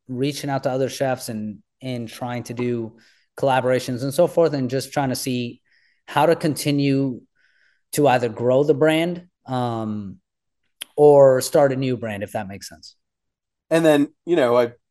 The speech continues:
Speaker 2: I, I Googled you, of course, you know, it's my, my, that's my, that's how I prepare for
Speaker 1: <laughs>
Speaker 2: these, these shows. A-, and your, your sister is very famous. I, I don't, I don't, I, I just feel like I should be very direct about this.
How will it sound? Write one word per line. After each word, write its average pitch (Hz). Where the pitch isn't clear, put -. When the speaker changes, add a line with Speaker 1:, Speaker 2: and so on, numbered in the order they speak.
Speaker 2:
I, 135
I 160
Googled 165
you, 107
of 110
course, 113
you 135
know, 113
it's -
my, 110
my, 110
that's -
my, 117
that's 117
how 135
I 117
prepare 127
for 123
Speaker 1:
<laughs> 107
Speaker 2:
these, 104
these 127
shows. 190
A-, -
and 143
your, 147
your 160
sister 151
is 104
very 110
famous. -
I, 135
I 151
don't, 147
I 160
don't, 170
I, 156
I 139
just 135
feel 151
like 135
I 127
should 127
be 127
very 127
direct 123
about 110
this. 113